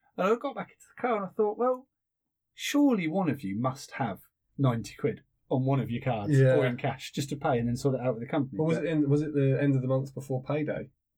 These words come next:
Speaker 1: No, this was, this was this week, this current week. So
Speaker 2: Okay.
Speaker 1: where are we? Middle of the month. Yeah, it's two,
Speaker 2: Yeah.
Speaker 1: two weeks to a payday.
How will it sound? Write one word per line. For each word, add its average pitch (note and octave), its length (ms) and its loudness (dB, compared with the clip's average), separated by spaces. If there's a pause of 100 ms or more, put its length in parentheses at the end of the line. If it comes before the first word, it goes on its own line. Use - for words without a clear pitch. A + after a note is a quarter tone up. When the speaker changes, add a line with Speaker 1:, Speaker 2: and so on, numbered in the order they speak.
(120)
Speaker 1:
No, F3 300 -2
this F3 180 -10
was, - 340 -2 (580)
this D3 180 -2
was C#3+ 160 -2
this C#3+ 280 -2
week, D3 240 -2 (180)
this C3+ 160 -4
current B2 320 -2
week. C3 220 -2
So C#3+ 100 -2
Speaker 2:
Okay. B2 140 -2
Speaker 1:
where C#3+ 200 2
are C3 80 2
we? A2 100 0
Middle D3+ 220 0
of A2 60 -2
the F#2+ 60 -8
month. G#2 220 -10 (340)
Yeah, D3+ 140 0
it's - 80 -10
two, C#3+ 120 0
Speaker 2:
Yeah. D#3+ 220 2
Speaker 1:
two D#3 180 0
weeks A2 200 -6
to A2 80 -6
a - 40 -8
payday. C#3 260 -8